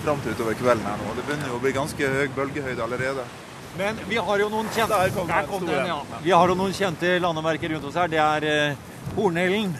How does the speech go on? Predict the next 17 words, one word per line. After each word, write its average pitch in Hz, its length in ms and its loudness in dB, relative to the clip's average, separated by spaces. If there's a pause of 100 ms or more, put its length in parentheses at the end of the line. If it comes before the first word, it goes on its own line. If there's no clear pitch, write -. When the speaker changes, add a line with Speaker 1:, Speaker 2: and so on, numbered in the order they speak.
(200)
Speaker 2:
og 165 540 4
Skattestraumen. 160 720 0 (340)
Speaker 1:
Ja. 117 160 -2 (420)
St-, - 220 -8 (160)
og 185 260 6
det 180 60 -2
er 185 80 -2
jo - 60 -8
kanskje 185 180 -4
nettopp 208 340 -2
der 196 220 10
det 151 340 6
med, 151 460 -2
med 147 140 -6
Skattestraumen 170 760 4
at, 120 160 -8
eh, 120 220 -2